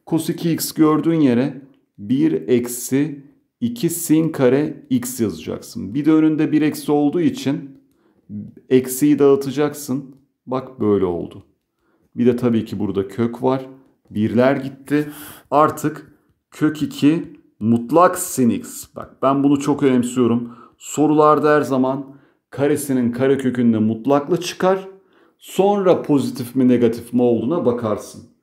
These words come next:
Bu arada tabii ki pi bölü iki eksi x nedir? Doksanda isim değişir. Kök altı, e, cos x olacak. Şimdi buradan da bunları sadeleştirelim. Kök üç diyelim. Arkadaşlar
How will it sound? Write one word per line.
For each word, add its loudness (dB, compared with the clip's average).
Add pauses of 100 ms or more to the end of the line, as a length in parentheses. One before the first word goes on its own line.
(340)
Bu 6
arada 6
tabii -2
ki -8 (120)
pi -2
bölü 0
iki -2
eksi -4
x -12
nedir? -2
Doksanda -2
isim -4
değişir. -4 (320)
Kök -4
altı, 0 (600)
e, -6
cos 0 (220)
x -12
olacak. -10 (420)
Şimdi 0 (220)
buradan 2
da 0
bunları 2
sadeleştirelim. -4 (120)
Kök -6
üç -10
diyelim. -12
Arkadaşlar -2